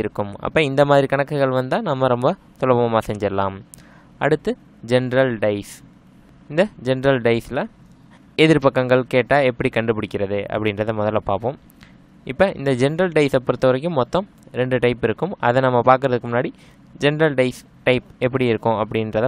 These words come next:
பார்த்துருவோம். இப்ப இந்த ஃபஸ்ட்டு இது ஆறு நாலும் பத்து, நாலு ரெண்டும்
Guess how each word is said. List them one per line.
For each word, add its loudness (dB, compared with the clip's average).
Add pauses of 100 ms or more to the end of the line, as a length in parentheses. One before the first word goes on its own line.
(100)
பார்த்துருவோம். -2 (500)
இப்ப 0 (120)
இந்த 0
ஃபஸ்ட்டு -2
இது -14 (840)
ஆறு 4
நாலும் 2 (220)
பத்து, -4 (600)
நாலு 4 (100)
ரெண்டும் -4